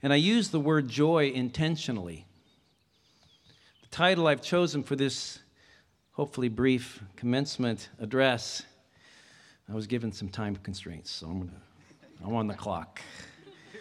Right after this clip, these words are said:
is taken from Saint Augustine, who was instrumental in my conversion to the Catholic faith. Cantare amantis est, loosely translated, "Only the lover sings."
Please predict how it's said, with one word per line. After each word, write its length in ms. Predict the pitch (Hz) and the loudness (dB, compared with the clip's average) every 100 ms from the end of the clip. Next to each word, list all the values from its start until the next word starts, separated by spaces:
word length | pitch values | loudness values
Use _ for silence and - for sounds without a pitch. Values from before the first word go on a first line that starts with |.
| - - - - - _ _ _ | -20 -20 -20 -20 -20 _ _ _
is 160 | - 123 | -6 0
taken 320 | - 208 196 | 6 6 6
from 140 | 160 151 | 0 2
Saint 200 | 160 139 | 4 4
Augustine, 600 | 127 117 - 156 196 - - - _ 117 | 6 4 2 -2 -2 -4 -14 -20 _ -8
who 180 | 127 123 | -2 0
was 320 | 117 117 101 - _ _ | 0 -2 -4 -12 _ _
instrumental 480 | 127 127 135 123 120 | -8 -4 0 0 2
in 80 | 117 | 0
my 120 | 110 | -2
conversion 540 | 110 117 117 120 117 104 | -4 -4 -2 -2 -4 -8
to 80 | |
the 80 | 101 | -8
Catholic 400 | 98 104 95 95 | -4 -2 -4 -8
faith. 480 | - 101 95 98 - _ _ _ _ _ _ | -6 -4 -4 -8 -18 _ _ _ _ _ _
Cantare 720 | - 131 123 165 170 170 170 170 | -2 -2 2 2 4 4 2 2
amantis 800 | 127 127 135 143 - 131 - - - | 2 2 2 0 -4 -6 -8 -10 -6
est, 520 | 104 92 - - - - _ _ _ _ _ _ _ _ - | -6 -6 -10 -10 -16 -20 _ _ _ _ _ _ _ _ -2
loosely 360 | 135 147 - 127 | 0 0 -2 -4
translated, 1120 | - 123 117 - 110 101 110 107 101 101 95 95 - _ _ _ _ _ | 0 0 0 -4 -6 -6 -2 -2 0 -4 -6 -12 -20 _ _ _ _ _
"Only 360 | 127 147 147 143 | 2 4 6 4
the 160 | 127 | 4
lover 320 | 120 120 113 107 | 2 0 0 -4
sings." 880 | - 107 85 78 104 - - - | -6 -8 -10 -14 -20 -18 -16 -16